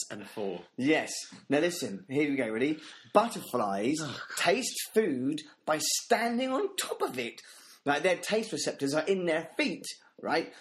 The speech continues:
Speaker 1: Unlike humans, we have a tongue, obviously. So if you
Speaker 2: Yeah.
Speaker 1: taste something, we put our tongue in it,
Speaker 2: Oh,
Speaker 1: right?
Speaker 2: I wouldn't, my, my,
Speaker 1: Put your
Speaker 2: what?
Speaker 1: feet,
Speaker 2: I wouldn't
Speaker 1: wouldn't
Speaker 2: want my tongue to be on my feet. That would be
Speaker 1: Exactly. Why
Speaker 2: disgusting.
Speaker 1: would you be tasting your own feet?
Speaker 2: Ugh.
Speaker 1: Yeah, exactly. So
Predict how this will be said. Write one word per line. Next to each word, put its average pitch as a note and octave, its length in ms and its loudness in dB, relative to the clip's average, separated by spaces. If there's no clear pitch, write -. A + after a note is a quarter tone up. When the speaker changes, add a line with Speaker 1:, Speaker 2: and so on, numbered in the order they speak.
Speaker 1:
Unlike C3 320 0
humans, A#2+ 280 -2
we C#3 100 2
have B2+ 100 0
a B2 40 -6
tongue, G#2+ 400 -2
obviously. A#2 260 -6
So D#3 120 -2
if D3 100 -2
you B2 60 2
Speaker 2:
Yeah. A2 100 2
Speaker 1:
taste C#3 260 0
something, B2 220 -4
we D3 100 0
put C#3 160 0
our A#2 100 2
tongue C3+ 240 0
in G2+ 80 -2
it, B2 240 -2
Speaker 2:
Oh, B2+ 300 -2
Speaker 1:
right? A2 140 2
Speaker 2:
I - 20 2
wouldn't, C3+ 220 -2
my, A#2 380 -6
my, A2+ 200 -8
Speaker 1:
Put B2 80 -6
your C3+ 140 2
Speaker 2:
what? A#2+ 120 -6
Speaker 1:
feet, C#3 220 0
Speaker 2:
I C#3+ 120 -2
wouldn't - 40 4
Speaker 1:
wouldn't G3+ 160 2
Speaker 2:
want B3+ 120 8
my A3 80 6
tongue A3 320 4
to G3+ 60 -6
be G3 80 2
on F#3 100 2
my F3+ 120 2
feet. D#3+ 320 0
That D3+ 80 -2
would D#3 60 4
be E3 40 4
Speaker 1:
Exactly. E3 320 2
Why F#3 60 4
Speaker 2:
disgusting. G3 280 4
Speaker 1:
would - 80 -4
you G#3+ 40 -6
be A3 180 -2
tasting G3 300 -2
your G3 160 2
own G3 140 0
feet? G#3+ 240 -2
Speaker 2:
Ugh. D3 300 2
Speaker 1:
Yeah, G3+ 120 4
exactly. D#3 520 -2
So D#3 240 2